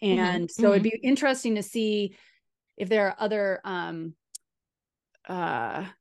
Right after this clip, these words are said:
Speaker 2: 'cause, you know,
Speaker 1: Like, if that
Speaker 2: Greek
Speaker 1: makes sense within, like, their ideology.
Speaker 2: Right. Like, 'cause they had Aristotle and Plato and all of these, you know, philosophers, if there was something about, you know, that particular connotation that, um, would strike a chord with them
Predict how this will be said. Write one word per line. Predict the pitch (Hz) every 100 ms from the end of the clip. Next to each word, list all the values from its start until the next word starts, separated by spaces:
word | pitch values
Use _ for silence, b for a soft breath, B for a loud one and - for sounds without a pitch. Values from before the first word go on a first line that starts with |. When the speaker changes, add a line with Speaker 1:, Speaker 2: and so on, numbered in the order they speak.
| _
Speaker 2:
'cause, | - 233
you | 320
know, | 285
Speaker 1:
Like, | 254
if |
that | 254
Speaker 2:
Greek | 240
Speaker 1:
makes | 240 214
sense | - 220 208
within, | 196 190 185
like, | 170 175
their | 175 175 -
ideology. | 180 170 170 170 170 175 180
Speaker 2:
Right. | 277 294 196 208
Like, | 262 254
'cause | 349
they | 320 349
had | 320
Aristotle | 285 254 240 403 349 320 330 302 294 285
and | 262 208
Plato | - 277 269 269 262 254
and | 214
all | 220 247
of | 247
these, | 247 202 208
you | 233
know, | 196
philosophers, | - 208 240 294 - 247 190 170 170 180
if | 190
there | 220 214
was | 214
something | 233 247 240 220
about, | 202 202 190 190 -
you | 214
know, | 196 175 170 165 160
that | 190 185 185 -
particular | - 196 214 208 185 170
connotation | 185 175 170 185 185 180 165
that, | 165 160 160 - -
um, | 175 160
would | 160 156
strike | - - 175
a | 175
chord | - 175
with | 160
them | - 165 156